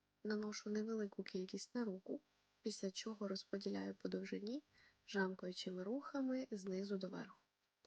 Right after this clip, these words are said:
Після того, як кучері сформувалися,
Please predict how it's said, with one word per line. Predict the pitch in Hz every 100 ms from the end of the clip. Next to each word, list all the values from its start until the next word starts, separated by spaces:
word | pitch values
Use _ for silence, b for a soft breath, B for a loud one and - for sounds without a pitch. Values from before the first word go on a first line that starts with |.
| B B B B _ 277
Після | -
того, | 254 240 226
як | 208
кучері | - 220 - 214 202
сформувалися, | - 202 196 208 294 320 254 -